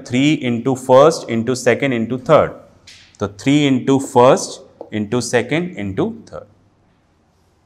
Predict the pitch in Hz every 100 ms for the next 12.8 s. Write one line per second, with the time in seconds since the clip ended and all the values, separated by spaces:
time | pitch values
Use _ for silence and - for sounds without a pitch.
0 | _ _ _ _ _ _ _ _ - 107
1 | - 151 - - _ _ _ _ _ -
2 | 107 104 139 117 98 110 196 - - _
3 | _ - 131 131 98 92 - 147 170 85
4 | - 85 - - - _ _ _ _ _
5 | _ _ _ _ _ _ _ 98 113 113
6 | 147 - - _ 90 90 117 - - -
7 | _ _ _ _ _ _ _ _ _ -
8 | - 107 - 110 104 123 127 120 131 156
9 | - _ 95 101 101 117 110 120 107 -
10 | 123 117 113 113 120 110 95 123 107 98
11 | 113 113 123 135 - _ - 92 - 113
12 | - 95 - 101 107 95 87 165